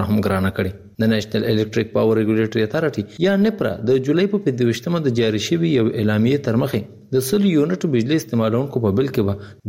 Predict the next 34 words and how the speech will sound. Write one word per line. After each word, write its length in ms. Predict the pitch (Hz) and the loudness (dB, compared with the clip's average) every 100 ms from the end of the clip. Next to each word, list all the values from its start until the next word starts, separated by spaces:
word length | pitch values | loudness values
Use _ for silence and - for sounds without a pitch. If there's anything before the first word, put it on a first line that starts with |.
| 101 | 0
درې 120 | 147 165 | 2 2
روپۍ 200 | 170 175 170 | 0 0 0
په 100 | 113 | 0
هر 120 | 135 156 | 0 2
یو 100 | 135 123 | 2 2
یونټ 280 | 135 - | 0 -2
کې 80 | 135 107 | -2 0
اضافه 280 | 104 101 101 - - 127 | 0 -2 -8 -8 -6 0
او 100 | 139 135 | 0 2
د 160 | 156 139 | 0 2
دوه 220 | 151 208 202 | 0 0 0
سوه 220 | 208 202 | 0 2
یونټو 420 | 151 151 170 196 170 | 2 0 0 0 0
په 100 | 117 | -2
استعمال 360 | - 120 156 147 | 0 0 0 0
کې 60 | 107 | -2
به 40 | 107 - 123 | -2 -2 0
څلور 400 | 131 170 185 135 | 2 2 4 2
روپۍ 320 | 123 156 120 - 113 | 2 2 0 -2 -4
په 80 | 98 | -2
هر 180 | 156 160 | -2 2
یو 80 | 156 127 | 2 4
یونټ 340 | 113 127 147 | 4 2 0
کې 60 | 160 107 | -2 0
اضافه 320 | 104 101 101 - | 0 0 -4 -2
کیږي. 220 | 95 98 101 - - 117 | -2 -2 -4 -16 -4 0
هغه 160 | 113 113 | 0 0
خلک 240 | 120 113 | -2 -2
چې 80 | - 113 113 | -2 0 2
د 100 | 113 | 0
بجلی 260 | 110 117 110 | 0 0 0
استعمال 360 | 117 113 120 110 170 | -2 -2 -2 -2 -2
کم 160 | 175 | 0
دی، 80 | 113 | -2